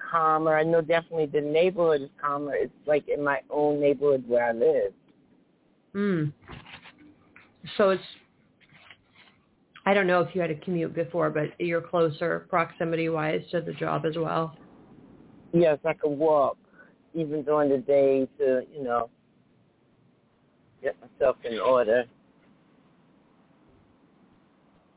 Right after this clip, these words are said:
Speaker 2: And so the
Speaker 1: Meditate.
Speaker 2: so the school that you were at before, was it, like, more of an inner city school? I mean, is that why it was chaotic?
Speaker 1: Well, they're,
Speaker 2: Because the
Speaker 1: they're, they're both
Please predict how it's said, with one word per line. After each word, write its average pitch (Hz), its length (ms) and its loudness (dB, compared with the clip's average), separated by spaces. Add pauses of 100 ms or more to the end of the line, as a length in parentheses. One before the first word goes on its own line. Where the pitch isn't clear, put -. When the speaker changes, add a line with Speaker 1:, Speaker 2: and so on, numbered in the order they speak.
(180)
Speaker 2:
And 127 240 4
so 208 120 2
the 196 80 -2
Speaker 1:
Meditate. - 440 -2 (1040)
Speaker 2:
so 262 160 4
the 226 200 0 (100)
school 247 220 0
that 254 120 -4
you 220 120 0
were 196 80 0
at 185 240 -4
before, 175 420 -4
was 160 220 -4
it, - 120 -12
like, 165 220 -6
more 160 220 -6
of 165 100 -6
an 147 140 -8
inner 143 280 -6 (140)
city 190 360 -4
school? 233 540 2
I 185 60 -6
mean, 160 220 -2
is 156 160 -2
that 160 180 -2
why 165 160 -4
it 156 100 -6
was 156 120 -6 (140)
chaotic? 151 500 -2
Speaker 1:
Well, 202 200 4
they're, 202 140 4
Speaker 2:
Because 165 220 -4
the 180 140 -2
Speaker 1:
they're, 180 120 2 (380)
they're 202 180 4
both 208 400 2